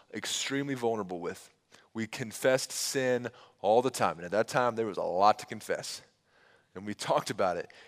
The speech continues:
and we prayed about it, and we worked through it, and we kept each other accountable. And accountability, guys, is key to overcoming temptation. We've gotta have it. Number four, two more. We've got to be on guard.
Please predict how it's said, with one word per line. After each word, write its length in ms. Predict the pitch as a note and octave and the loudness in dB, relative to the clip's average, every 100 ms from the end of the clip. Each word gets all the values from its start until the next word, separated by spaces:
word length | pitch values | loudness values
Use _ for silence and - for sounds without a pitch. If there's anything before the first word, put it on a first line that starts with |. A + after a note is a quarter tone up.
| - | -18
and 100 | G2 | -12
we 100 | G#2+ | -10
prayed 360 | - D#3+ D3 | -2 4 4
about 320 | B2+ F#2+ F2+ D#2+ | 4 2 -2 -4
it, 80 | D#2+ - - | -14 -20 -14
and 100 | F#2+ | -8
we 80 | G2+ | -6
worked 300 | A2 B2+ B2+ | 0 2 0
through 320 | - D#3 C#3+ | -2 0 2
it, 320 | G2 E2 - - | 2 0 -12 -14
and 80 | - | -10
we 80 | G2+ | -6
kept 240 | - A#2 | -2 -2
each 140 | B2+ | 0
other 200 | C#3+ C3+ | 2 4
accountable. 680 | C#3 - D3 C#3 A2 F2 - _ _ - | 2 2 2 4 0 -4 -10 _ _ -18
And 80 | F#2+ | -14
accountability, 960 | F2+ - - B2+ C#3 C3 B2 A#2+ A2 G2 | -12 -10 -6 -2 -2 2 2 2 -2 -2
guys, 560 | G2 F#2+ F#2 F#2+ - | -2 0 -2 -4 -8
is 300 | F2+ G2 - - | -8 -6 -8 -10
key 600 | - - C3 B2 A#2+ G2+ | -10 -10 -6 -6 -4 -6
to 120 | - | -6
overcoming 520 | G2 F#2+ F#2+ F2+ F2+ | -6 -6 -6 -8 -10
temptation. 480 | F2 F2 E2 D#2 - _ _ _ - | -14 -14 -14 -14 -16 _ _ _ -20
We've 100 | F#2+ - | -14 -4
gotta 240 | G2 G2 | -4 -2
have 200 | F#2 E2 | -6 -10
it. 80 | E2 _ _ _ - - - - - - - - _ | -12 _ _ _ -20 -20 -20 -18 -18 -18 -20 -20 _
Number 180 | C3 A#2+ | -4 -2
four, 480 | A#2+ - D3+ C3+ G2+ | -2 0 4 6 4
two 180 | - C3+ | 2 -4
more. 220 | A2+ F2+ - - - - - | -2 -4 -6 -20 -20 -20 -10
We've 200 | A#2 G#2+ F#2 | -6 -6 0
got 480 | C3 A#2+ B2 - - - | 6 8 6 2 -12 -10
to 100 | - | -10
be 360 | C3+ A2 G#2+ G2+ | -8 -4 -4 -2
on 180 | G2 G2+ | -4 -4
guard. 380 | F#2 F2+ F2 | -2 -2 -2